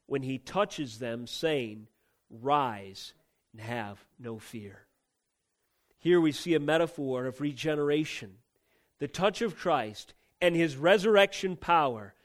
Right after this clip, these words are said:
that wipes away the fear of judgment and renders us in good standing with him when we are given a new nature, clothed in his robes of righteousness. And verse eight seals this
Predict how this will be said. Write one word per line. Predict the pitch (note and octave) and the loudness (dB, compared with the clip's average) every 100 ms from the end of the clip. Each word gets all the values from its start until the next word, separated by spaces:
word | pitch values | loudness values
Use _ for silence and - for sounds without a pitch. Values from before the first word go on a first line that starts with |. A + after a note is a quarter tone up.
| _ _ - | _ _ 2
that | D#3+ D3 | 4 6
wipes | D3+ G3+ A#3+ - | 10 10 10 2
away | A3+ G#3 F#3 | 4 6 6
the | D#3+ | 4
fear | D3 - A3 B3+ | -2 0 2 2
of | A#3 | 0
judgment | - E3+ C#3 - A#2 A#2+ - _ _ _ | 2 2 2 -2 -10 -10 -16 _ _ _
and | C#3+ D3+ D3+ | 0 0 4
renders | E3+ G3 G#3 E3 | 4 4 2 2
us | F3 C#3 A#2 - | 2 2 -2 -8
in | F3 C3+ B2+ | -6 -6 -4
good | D#3+ E3+ | -2 -2
standing | - - D#3+ C#3 A#2+ | -4 -2 0 0 -4
with | B2 C3+ | -8 -8
him | - B2 G2+ - _ _ _ _ | -8 -10 -10 -20 _ _ _ _
when | - B2+ | -12 -4
we | D3+ G#3 | 2 8
are | E3+ | 8
given | D3+ C3+ D#3 A#2+ A2 G#2+ _ _ _ | 6 0 0 -2 -8 -18 _ _ _
a | C3+ | -6
new | C#3 D3 D#3+ | -2 0 2
nature, | D3 C3+ - G#2+ F#2+ _ _ _ _ _ _ | 2 0 -6 -14 -18 _ _ _ _ _ _
clothed | - G3+ G3 E3 | 4 8 8 8
in | D#3 | 2
his | B2+ - G3+ D3 A2 | -2 2 4 4 -2
robes | D3+ D3 B2+ A#2 - | -2 0 0 -4 -10
of | C#3 | -8
righteousness. | C3+ B2+ A2+ A2+ - G2+ G2 - - _ _ _ _ - | -4 -2 -4 -12 -18 -18 -20 -20 -20 _ _ _ _ -4
And | D#3 D#3+ | -2 2
verse | F#3 G#3 - | 4 4 6
eight | F3 F#3 G#3+ - _ _ _ _ _ | 8 8 6 0 _ _ _ _ _
seals | - - A3 G#3+ F#3+ - | -8 0 6 6 6 0
this | D3+ D#3 - | -2 -2 -4